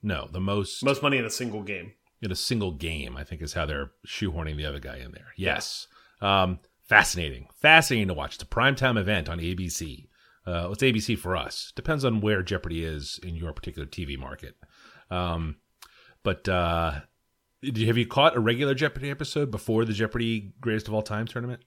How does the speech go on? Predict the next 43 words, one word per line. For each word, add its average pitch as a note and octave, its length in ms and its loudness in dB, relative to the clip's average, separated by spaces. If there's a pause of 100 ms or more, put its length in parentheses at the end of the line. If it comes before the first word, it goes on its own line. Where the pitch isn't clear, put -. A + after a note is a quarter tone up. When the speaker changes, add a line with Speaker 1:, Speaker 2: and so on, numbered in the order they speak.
(280)
Speaker 2:
Have A2+ 120 -10
I A#2+ 160 2
ever A2+ 200 -2
watched A2+ 320 -2
a - 20 -6
regular A2 300 -4
Jeopardy? G#2+ 320 -8 (160)
Speaker 1:
No, D#3 200 6
no, D#3 100 10
no. F#2+ 300 6
Like, C3 280 8 (100)
like A#2 220 2
contrasting B2+ 560 6
them A2 180 6
exactly G2 460 2
one F#2+ 180 2
after F2 240 0
the D#2 160 -4
other. - 360 -12
Like F2+ 200 -2
regular B2+ 300 8
Jeopardy G#2+ 320 2
comes F#2+ 180 0
on F#2 100 2
at F2 80 -2
seven F2+ 260 0
thirty F2+ 260 2
for C#3+ 60 10
Speaker 2:
Oh, D3+ 340 12
Speaker 1:
us, C3+ 80 4
Speaker 2:
no. B2 200 4 (220)
Speaker 1:
but A#2 80 6
Speaker 2:
No, G#2+ 60 6
Speaker 1:
then F#2+ 40 4
Speaker 2:
no, G2 60 2
Speaker 1:
the F#2 60 -2
Speaker 2:
no. G2+ 200 4
Speaker 1:
goat - 100 -4
tournament F2 320 -2
comes E2+ 180 -4
on D#2+ 120 0
at C2+ 80 -6
eight. D#2+ 300 -6